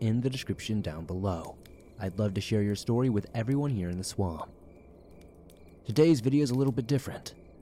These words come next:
I know I normally share scary stories with people and monsters and all that kind of stuff, but I thought today's topic would be fun. Joining me today is my good friend Dave Scott from Spaced Out Radio. He shared his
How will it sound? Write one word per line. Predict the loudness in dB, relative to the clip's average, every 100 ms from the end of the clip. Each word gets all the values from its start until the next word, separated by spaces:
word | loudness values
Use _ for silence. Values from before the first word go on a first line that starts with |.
| -16
I | -6 -2
know | 2 2
I | 4
normally | 4 4 2
share | 2 0
scary | 2 0 0
stories | 2 2 2 0
with | -4
people | 0 -2 2 2 2
and | 2
monsters | 0 0 -2 -2 0 0
and | -2
all | -2 -2
that | -2 -4
kind | -6
of | -4
stuff, | -6 -8 -8 -16 -20 -20 -20 -20 -20 -6
but | -4
I |
thought | -2 -4 -4
today's | -2 0 0
topic | -2 -6 -6 -8
would | -6
be | -4
fun. | -2 -4 -4 -16 -18 -20 -20 -20 -20 -4
Joining | 0 2 2
me | 0
today | -2 2 2 2
is | 2
my | 0 0
good | 0 -2
friend | 0 0 0 0
Dave | 0 0
Scott | -4 -2 0 0 -2
from | -4
Spaced | -2 -2 -2 0 -2
Out | 0
Radio. | 0 2 2 0 -4 -10 -20 -6
He | -4
shared | 0 0 0
his | -2